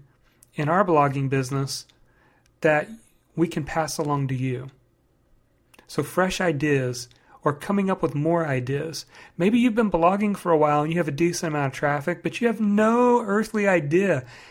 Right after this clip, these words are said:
how you could turn that into an income. Well, that's what getting ideas can help you to do. Number four was guidance. You are looking for step-by-step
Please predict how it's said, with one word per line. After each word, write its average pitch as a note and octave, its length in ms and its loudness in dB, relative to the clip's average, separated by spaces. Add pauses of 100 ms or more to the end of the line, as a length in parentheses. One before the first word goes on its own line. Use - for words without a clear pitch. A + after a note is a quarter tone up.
(120)
how E3+ 200 2
you F#3 220 0
could D#3 200 -6
turn D#3+ 280 -2
that C#3+ 160 -2
into C#3 260 -4
an C3 100 -4
income. C3+ 520 -6 (1600)
Well, D3 100 2
that's F3+ 400 2
what D#3 200 2
getting D#3 340 -2
ideas D3 580 0
can C3 200 -10
help C#3+ 300 -6
you C#3 100 -8
to C3+ 160 -12
do. C#3 320 -10 (1120)
Number A#3+ 260 0
four F#3+ 560 4 (440)
was F3 180 4
guidance. F3+ 760 2 (1300)
You G3+ 300 4
are B3 80 8
looking A3 400 4
for D3 220 2
step-by-step F3+ 1600 0